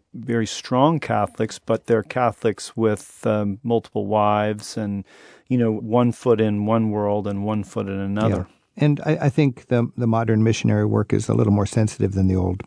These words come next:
Speaker 2: Brazen Bibles days. And, uh, I know when I was there, uh, the Lutheran Church from the First World was actually bringing in missionaries from Madagascar in a tropics to tropics kind of work because they understood the tempo of society and the respect for the local big man. And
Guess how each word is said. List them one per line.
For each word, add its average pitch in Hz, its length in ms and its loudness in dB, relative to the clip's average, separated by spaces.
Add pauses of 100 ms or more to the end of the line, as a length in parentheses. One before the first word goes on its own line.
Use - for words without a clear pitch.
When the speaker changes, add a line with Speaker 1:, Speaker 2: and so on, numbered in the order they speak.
Speaker 2:
Brazen 98 360 0
Bibles 95 480 0
days. 95 420 -2
And, 104 240 2
uh, 101 100 2 (440)
I 107 60 0
know 107 140 4
when 101 160 2
I 104 80 0
was 104 180 -4
there, 101 340 2
uh, 101 220 -2 (100)
the 104 220 -4
Lutheran 107 340 2
Church 107 300 -2
from - 380 -6
the 95 40 -6
First 160 320 2
World 107 220 2
was 101 160 -2
actually 117 400 0 (240)
bringing 117 320 4
in 107 100 2
missionaries 101 520 0
from 98 180 -2
Madagascar 107 800 -2 (140)
in 90 160 -2
a - 180 -6 (140)
tropics 107 380 -2
to - 100 -10
tropics - 480 -2
kind 92 180 -4
of 95 80 -4
work 95 280 -4
because - 260 -4
they 110 120 2
understood 95 360 -2
the 101 80 -4
tempo 113 320 0
of 95 120 -4
society 85 560 -4
and 92 160 -2 (280)
the 98 80 -6
respect - 420 -4
for 110 100 -2
the 98 120 0
local 95 260 0
big 101 260 0
man. 85 340 0
And - 200 -2